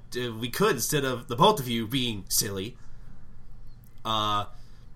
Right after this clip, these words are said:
but I guess there was a little Toriyama interview that came out just a little while ago that actually talked about in-universe stuff and about the Saiyans and stuff.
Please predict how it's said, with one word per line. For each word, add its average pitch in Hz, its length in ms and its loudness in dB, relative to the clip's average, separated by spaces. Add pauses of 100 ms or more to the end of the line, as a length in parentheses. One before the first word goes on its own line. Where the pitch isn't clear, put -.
(100)
but 117 100 -2
I 123 60 0
guess 135 200 2
there 135 140 2
was 123 220 0
a 113 240 2
little 110 640 -2 (300)
Toriyama 151 640 4
interview 98 480 -4
that 95 180 -8
came 107 320 -6
out 95 340 -6
just - 260 -4
a 104 120 -2
little 107 340 -2
while 139 300 6
ago 95 420 -2
that 98 160 -8 (240)
actually 120 300 0
talked 127 320 2
about 107 280 -2
in-universe 120 560 2
stuff 95 260 -2
and 104 100 -6
about 101 260 -2
the 110 60 -4
Saiyans 123 440 0
and 90 140 -8
stuff. - 340 -8